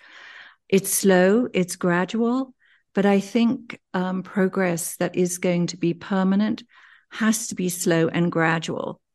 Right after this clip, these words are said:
because we're frightening people in the process. There are two people in my Sunday school class who are frightened, and they will push back. And God wants to keep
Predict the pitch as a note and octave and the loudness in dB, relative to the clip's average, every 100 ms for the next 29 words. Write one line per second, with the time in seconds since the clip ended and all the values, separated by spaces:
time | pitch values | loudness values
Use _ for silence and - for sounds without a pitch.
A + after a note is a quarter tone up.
0 | _ - F3+ - G#3+ F#3+ G#3+ G3+ A3 A#3+ | _ -4 -2 0 0 2 2 2 2 2
1 | B3 F#3+ D#3 E3 D#3+ D#3+ D#3 D3 - - | 2 -4 -8 -4 -4 -2 0 -2 -2 -4
2 | - D#3 - - - - - A3 D3 A#2 | -2 -4 -6 -8 -10 -18 -14 -6 -6 -6
3 | - - - A3 A3+ G#3+ G3+ F#3+ F3+ F#3 | -8 -2 0 2 0 0 0 0 -2 -4
4 | - E3+ D#3+ B2+ D#3 _ _ - - D#3 | -2 -2 0 -2 -4 _ _ -10 -2 0
5 | D3+ F3 C#3+ B2+ D#3 - _ - F3+ - | 0 0 0 0 -4 -12 _ 4 4 4
6 | D#3+ - D3 - - F2+ - _ _ _ | 0 0 -2 -2 -6 -6 -10 _ _ _
7 | _ _ - E3+ D#3 D3+ - E3+ F3 F#3 | _ _ -4 0 2 0 0 0 2 0
8 | - G3 - - B3 - - - _ _ | -2 -4 -4 -4 -4 -4 -8 -18 _ _
9 | - F3+ F3+ F3+ F3+ E3+ - F3 - F#3 | -4 -2 0 0 0 -2 -6 -10 0 2
10 | F3 F#3 F#3 - _ _ _ _ _ _ | 4 2 -2 -12 _ _ _ _ _ _
11 | _ - D#3 F3+ G3+ - - - G3 - | _ -10 0 2 2 0 -6 -10 -12 -6
12 | G3+ F#3+ F#3+ | -2 -2 -4